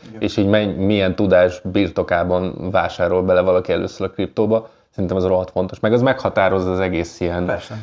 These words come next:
Speaker 2: az egész ilyen útját ezzel a, ezzel a dologgal. Hogyha valaki nagyon megégeti magát az elején, és akkor kiírja magát a piacról évekre,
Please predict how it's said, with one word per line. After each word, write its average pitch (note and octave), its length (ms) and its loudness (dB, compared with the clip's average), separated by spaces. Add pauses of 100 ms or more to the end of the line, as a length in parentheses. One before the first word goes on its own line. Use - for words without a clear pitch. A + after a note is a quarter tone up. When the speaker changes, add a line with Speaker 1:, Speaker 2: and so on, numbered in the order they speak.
(100)
Speaker 2:
az F#2+ 120 -2
egész F2+ 280 0
ilyen F#2+ 120 0
útját F2 460 0
ezzel F2+ 260 -2
a, F2 200 0
ezzel F#2 260 0
a F2 80 0
dologgal. G2 680 0
Hogyha G2+ 260 -4
valaki A#2 260 2
nagyon G2+ 240 0
megégeti F2+ 500 -2
magát F2+ 320 -4
az F#2 80 -6
elején, G#2+ 580 -2
és - 160 -10
akkor F#2 260 -6
kiírja F2+ 420 -2
magát E2+ 320 -2
a - 60 -8
piacról - 480 -6
évekre, F#2+ 640 0